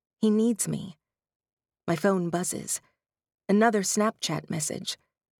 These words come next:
This time it is from Sean. A brief smile crosses my lips as I close the Snapchat app, put my phone in my other pocket, and push my way through the crowd and out of the room,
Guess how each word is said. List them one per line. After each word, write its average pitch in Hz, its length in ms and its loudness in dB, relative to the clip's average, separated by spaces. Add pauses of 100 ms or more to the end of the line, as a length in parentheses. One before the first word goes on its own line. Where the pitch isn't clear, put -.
(140)
This 254 240 2
time 202 380 0
it 190 120 2
is 180 160 0
from 170 180 -2
Sean. 185 560 -4 (920)
A 220 80 4
brief 220 280 0
smile 196 420 2
crosses 175 400 -2
my 180 140 0
lips 175 340 -4
as 180 140 0
I 185 80 0
close 208 340 0
the 185 120 -4
Snapchat 185 680 -2
app, 170 280 -6 (380)
put 226 140 2
my 233 160 2
phone 208 280 0
in 208 100 2
my 208 160 2
other 190 180 0
pocket, 170 460 -6 (340)
and 185 160 2
push 262 220 -2
my 240 180 2
way 202 240 0
through 190 240 0
the 262 80 0
crowd 196 400 0
and 190 200 0
out 190 160 -2
of 214 100 -4
the 240 80 -2
room, 190 360 0